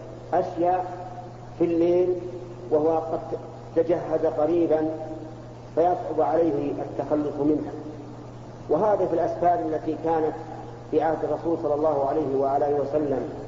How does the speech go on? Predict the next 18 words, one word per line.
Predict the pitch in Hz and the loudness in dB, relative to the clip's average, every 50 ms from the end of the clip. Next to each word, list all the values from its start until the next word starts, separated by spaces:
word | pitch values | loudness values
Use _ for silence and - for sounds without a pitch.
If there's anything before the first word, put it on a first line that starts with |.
| - - - - - - - - - | -12 -14 -14 -14 -14 -14 -14 -6 0
على | 139 151 156 156 | 2 2 4 4
الرواحل | 151 147 147 147 151 165 165 143 - - - - - - - - - - - - - - - - - - - - - 139 | 2 2 4 4 4 4 2 0 -2 -6 -6 -10 -10 -12 -12 -12 -12 -14 -14 -14 -14 -16 -16 -16 -16 -16 -16 -14 -6 -4
وعلى | 131 123 135 151 151 143 | -2 2 2 4 4 2
الأرجل. | - 147 165 156 156 - 151 143 127 - - - - - - - - - - - - - - - - - - - - 175 | 2 2 0 0 0 0 -2 -2 -2 -4 -8 -10 -10 -12 -12 -14 -14 -14 -16 -16 -16 -16 -16 -16 -16 -16 -16 -4 0 2
أما | 185 185 185 180 | 4 6 6 4
اليوم | 165 165 175 185 208 214 180 165 | 4 4 4 4 4 4 2 0
فكما | 180 - 185 180 175 170 160 - | -2 -2 0 2 2 2 0 0
تشاهدون، | - 156 151 143 139 - 151 147 131 - - - - - - - - - - - - - - - - - - - - - - - - - - - - - - - - - - | 0 0 2 2 2 0 0 0 0 -2 -4 -8 -10 -10 -12 -12 -12 -14 -14 -14 -14 -14 -14 -14 -14 -14 -14 -16 -16 -14 -16 -14 -14 -14 -14 -14 -14 -14 -14 -14 -14 -4 0
الناس | 147 151 151 165 175 185 - - - - - - - - - - - - - - - | 4 4 6 6 6 4 2 0 -2 -4 -8 -8 -10 -10 -10 -12 -12 -12 -12 -4 -2
يكون | 160 160 160 180 175 | 0 2 4 4 4
عندهم | 175 180 180 170 165 160 160 | 6 4 4 4 4 4 2
استعداد | 160 156 - - - - 151 151 151 156 - - | 0 -2 -4 -4 0 2 2 2 2 0 0 2
تام، | 156 160 160 156 156 156 - - - - - - | 2 2 2 2 2 0 0 -2 -4 -6 -2 0
سواء | 151 160 160 151 - | 2 2 2 2 2
سافروا | 156 156 147 151 151 147 139 - | 0 0 2 2 0 0 0 2
في | - 156 | 2 2
أول | 147 156 151 147 143 | 4 4 4 2 2
النهار | 143 143 - 139 147 156 156 | 2 -2 0 0 0 0 0